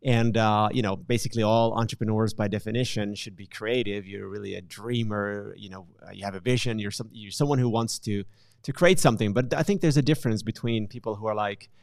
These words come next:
replicating what other people do or just, like, wanna do it for the money, and people who, who, who are creative, who really tap into their, you know, internal resources, not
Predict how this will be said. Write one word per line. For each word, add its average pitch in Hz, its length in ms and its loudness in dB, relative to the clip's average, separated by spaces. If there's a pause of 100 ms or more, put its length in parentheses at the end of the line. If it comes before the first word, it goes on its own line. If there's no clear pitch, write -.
(140)
replicating 110 680 4
what 104 140 -4
other 101 180 -2
people 104 260 -8
do 101 420 -2 (420)
or 104 580 2
just, 110 240 -6
like, 101 240 2
wanna 104 200 -2
do 107 100 0
it 101 80 0
for 107 160 -2
the 104 80 0
money, 101 500 2
and 101 300 -4
people 101 300 -12
who, 98 400 -16 (340)
who, 110 220 -6 (160)
who 117 100 -10
are 101 80 0
creative, 113 480 2
who 117 140 -4
really 117 340 0
tap - 480 -2
into 113 540 0
their, 101 240 -2 (760)
you 131 120 2
know, 104 160 2
internal 135 520 4
resources, 107 720 0
not 107 340 -4